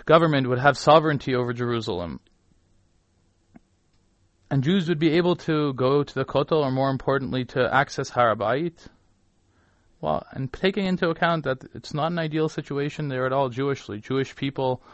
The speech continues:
are not allowed to pray on Har HaBayit in a sovereign Jewish state. All that being said,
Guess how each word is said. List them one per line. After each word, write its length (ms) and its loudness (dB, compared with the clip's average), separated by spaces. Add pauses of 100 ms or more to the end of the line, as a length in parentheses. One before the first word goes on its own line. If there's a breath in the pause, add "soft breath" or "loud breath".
(280 loud breath)
are 80 -6
not 180 4
allowed 220 2
to 80 -8
pray 180 -2
on 100 -2
Har 220 2
HaBayit 340 2
in 120 -4
a 60 -4
sovereign 440 -2
Jewish 320 -2
state. 420 -8 (3250)
All 160 4
that 200 2
being 240 -2
said, 460 -2